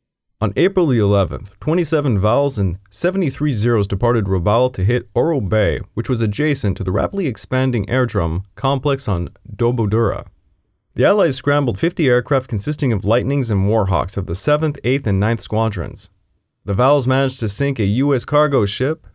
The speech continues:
heavily damaged a transport and an Australian minesweeper.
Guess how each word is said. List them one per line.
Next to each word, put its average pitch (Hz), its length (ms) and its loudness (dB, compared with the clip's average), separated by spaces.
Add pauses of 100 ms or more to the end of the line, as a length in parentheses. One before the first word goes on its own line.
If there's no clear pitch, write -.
(140)
heavily 170 300 0
damaged 143 460 0
a 113 60 -2
transport 123 640 -2
and 95 100 -4
an 95 120 2
Australian 123 500 -2
minesweeper. 98 800 -4